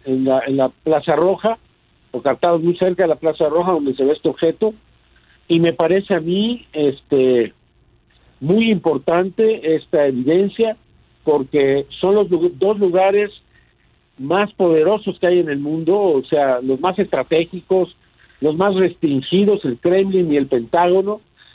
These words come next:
de los dos países que tienen el mayor número de armas nucleares en el planeta, y por tanto me parece que esa es una evidencia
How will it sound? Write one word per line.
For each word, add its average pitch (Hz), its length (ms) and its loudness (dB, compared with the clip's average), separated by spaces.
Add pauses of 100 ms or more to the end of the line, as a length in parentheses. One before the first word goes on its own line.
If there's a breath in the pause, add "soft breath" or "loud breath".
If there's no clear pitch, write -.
(140 soft breath)
de 151 120 0
los 156 160 0
dos 196 180 0
países 190 420 0
que 165 120 -4
tienen 185 320 0
el 156 100 -2
mayor 165 440 0
número 185 380 2
de 156 80 2
armas 175 320 -2
nucleares 170 640 -2
en 139 120 -4
el 135 60 -10
planeta, 165 540 -2 (1000)
y 160 100 -10
por 139 200 0
tanto 202 360 2
me 165 160 2
parece 175 480 0
que 180 100 -10
esa 165 140 -12
es - 80 -8
una 185 140 0
evidencia 170 360 -2